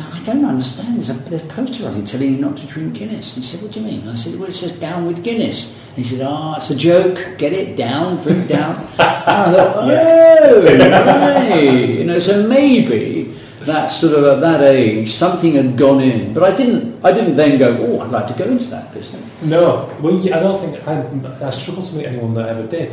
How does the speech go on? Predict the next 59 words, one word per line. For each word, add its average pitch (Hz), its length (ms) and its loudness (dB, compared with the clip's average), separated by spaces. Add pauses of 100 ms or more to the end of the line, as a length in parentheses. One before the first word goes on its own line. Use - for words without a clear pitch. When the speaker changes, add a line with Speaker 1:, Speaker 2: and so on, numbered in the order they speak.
(160)
Speaker 1:
Yeah. 151 100 -4
Speaker 2:
Everyone 160 200 0
always 147 160 -2
says, 143 120 -6
"Oh, 143 80 -2
did 117 100 -8
you 131 60 -4
always 127 140 -2
wanna 131 140 -4
be 131 100 -4
an 113 60 -2
illustrator?" 113 440 -6
No, 196 360 -6
it - 40 -6
was - 100 -8
the 143 60 -10 (100)
same 165 140 -2
thing 151 160 -6
as 147 100 -4
you. 220 140 -4
I 127 60 0
was 117 140 -2
attracted 131 560 -8 (280)
Speaker 1:
Yeah. 170 140 -10
Speaker 2:
to 156 140 -6
the 131 160 -2
idea 123 420 0
of 113 180 0
interesting 123 520 -6
people, 110 320 -6
interesting 113 360 -8
Speaker 1:
Yeah. - 100 -8
Speaker 2:
conversation. 113 560 -6
And 110 120 -6
you 135 160 -4
do 185 200 -2
just, - 220 -8 (240)
at - 120 -10
some 165 400 -4
point, 117 540 -2 (160)
if 131 100 -10
we're 131 80 -4
fortunate 127 540 -4
enough, 113 180 -8
we 120 60 -8
meet 117 200 -6
those 113 140 -4
right 110 220 -6
mentors 123 580 -8 (240)
Speaker 1:
Yeah, 165 120 -2
Speaker 2:
who 151 80 -2
push 139 40 -6 (120)
Speaker 1:
absolutely, 143 500 0
Speaker 2:
us 113 60 2
in 113 160 2
the 113 60 2
Speaker 1:
yeah. 113 60 0
Speaker 2:
right 113 180 -4
Speaker 1:
Yeah. 139 60 0